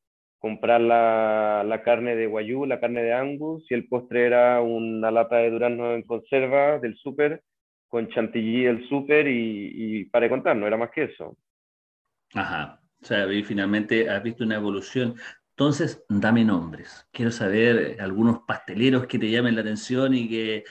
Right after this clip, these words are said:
Speaker 2: y que estén brillando, no solamente en Santiago, sino que también en otras partes de, de, de Chile, que estén ahí expectantes.
Speaker 1: <clears throat>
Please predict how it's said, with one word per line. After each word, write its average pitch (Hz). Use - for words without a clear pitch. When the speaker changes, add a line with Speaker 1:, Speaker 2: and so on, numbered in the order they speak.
Speaker 2:
y 107
que 110
estén 151
brillando, 143
no 127
solamente 131
en 98
Santiago, 151
sino 117
que 117
también 110
en 117
otras 117
partes 127
de, 101
de, 98
de 107
Chile, 139
que 135
estén 135
ahí 131
expectantes. 143
Speaker 1:
<clears throat> 113